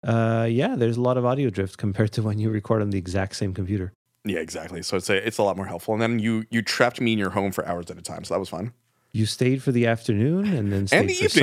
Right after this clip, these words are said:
Speaker 1: supper. And then, yeah, we watched, uh, we watched some, like, YouTube clips of my daughter's performances <laughs> at her high
Speaker 2: Yeah,
Speaker 1: school.
Speaker 2: and then, like, random music stuff too. Like, I,
Speaker 1: Yeah.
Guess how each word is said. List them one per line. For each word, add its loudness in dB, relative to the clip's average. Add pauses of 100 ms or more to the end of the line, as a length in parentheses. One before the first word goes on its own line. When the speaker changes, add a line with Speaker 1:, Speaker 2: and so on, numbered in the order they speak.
Speaker 1:
supper. 2
And 2
then, 4
yeah, 2
we 2
watched, -2
uh, 2 (160)
we -2
watched 2
some, 2
like, 0
YouTube 0
clips 0
of 0
my 2
daughter's 0
performances 0
<laughs> -10
at -14
her -4
high -2
Speaker 2:
Yeah, 0
Speaker 1:
school. 2
Speaker 2:
and 4
then, 4
like, -2
random 4
music 0
stuff -2
too. 0
Like, 2
I, 8
Speaker 1:
Yeah. 0